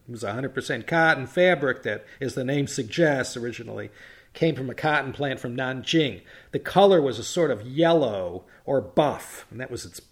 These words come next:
chief characteristic. Later it was made everywhere and just dyed in that color to give it that, that Nankin look. It was a big China export. On May eleventh, seventeen eighty-five, the Empress of China arrived back where it had all started,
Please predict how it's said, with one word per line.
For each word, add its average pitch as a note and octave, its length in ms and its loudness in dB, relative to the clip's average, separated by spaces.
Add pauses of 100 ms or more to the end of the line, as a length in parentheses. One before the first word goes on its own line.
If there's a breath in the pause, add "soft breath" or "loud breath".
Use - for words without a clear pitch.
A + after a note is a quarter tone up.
(120)
chief - 260 -4
characteristic. A#2 960 -4
Later F3+ 320 8
it A#2 120 -6
was A#2+ 120 -8
made C3+ 200 -4
everywhere B2 500 4
and G2 100 -8
just - 280 -10
dyed C3 400 0
in G#2+ 80 -6
that G#2+ 200 -4
color G#2 320 -6
to G2 120 -12
give A#2+ 140 -8
it G#2 100 -14
that, G2+ 300 -8 (320 loud breath)
that A#2+ 180 -10
Nankin E3+ 880 2
look. D3 380 2 (180)
It D#3+ 40 -10
was C3+ 120 -6
a - 80 -8 (280)
big D#3 440 0
China A2+ 360 -4
export. G2+ 600 -10 (400 soft breath)
On D#3+ 140 2
May G#3 140 4
eleventh, D#3+ 520 2
seventeen D3 480 -4
eighty-five, A#2+ 1000 -6 (160)
the B2+ 120 -6
Empress - 260 -6
of F#3+ 140 -2
China B2 640 -4
arrived B2 680 -2
back G3+ 400 4
where E3 300 2
it D3 60 2
had A#2+ 140 -8
all D3+ 460 4
started, A#2 640 -2